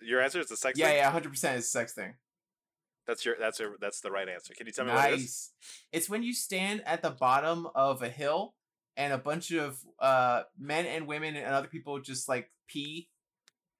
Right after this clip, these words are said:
Speaker 2: on you.
Speaker 1: <laughs>
Speaker 2: Um, and it feels like a waterfall. You have to get a lot of people to participate, though.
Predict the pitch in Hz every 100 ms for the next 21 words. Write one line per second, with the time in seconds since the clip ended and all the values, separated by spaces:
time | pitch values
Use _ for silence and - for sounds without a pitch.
0 | _ - 135 151 160 349 - 571 466 _
1 | - 466 403 - - 151 180 - - 127
2 | 127 123 123 123 120 139 135 170 170 160
3 | 139 131 123 117 117 101 120 143 170 175
4 | 151 147 147 131 151 160 120 117 135 127
5 | - 123 - 92 -